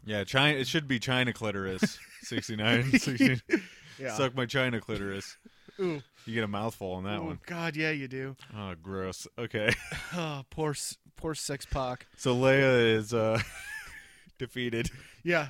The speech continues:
Speaker 2: Leia's
Speaker 1: Although, all
Speaker 2: defeated.
Speaker 1: that to say, Leia defeated. Uh, so now Red Team Leader, po-, who could possibly be Luke, we're not sure,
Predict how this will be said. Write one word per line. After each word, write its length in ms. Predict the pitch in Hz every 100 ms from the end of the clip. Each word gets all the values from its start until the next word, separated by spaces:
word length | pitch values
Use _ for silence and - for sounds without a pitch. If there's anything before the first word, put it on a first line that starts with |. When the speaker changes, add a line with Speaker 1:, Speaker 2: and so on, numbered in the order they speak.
| 170
Speaker 2:
Leia's 280 | 160 160 143
Speaker 1:
Although, 220 | 151 143
all 160 | 147 156
Speaker 2:
defeated. 180 | 151 143
Speaker 1:
that 60 |
to 20 | 135
say, 160 | 143 123
Leia 320 | 123 123 113
defeated. 480 | 113 123 110 101 - _ _ - - - _ _ _ _ _ _ _ _ _ _ _ _ _ _ -
Uh, 220 | 120 123
so 160 | 120 135
now 300 | 143 147 139
Red 280 | 127 131 127
Team 200 | 147 135
Leader, 280 | 139 131
po-, 340 | 123 135 127 117
who 140 | 139 123
could 300 | 160 175 165
possibly 480 | 180 190 190 196 190
be 180 | 190
Luke, 340 | 190 185 143 143
we're 140 | 135
not 220 | 143 151
sure, 360 | - 170 123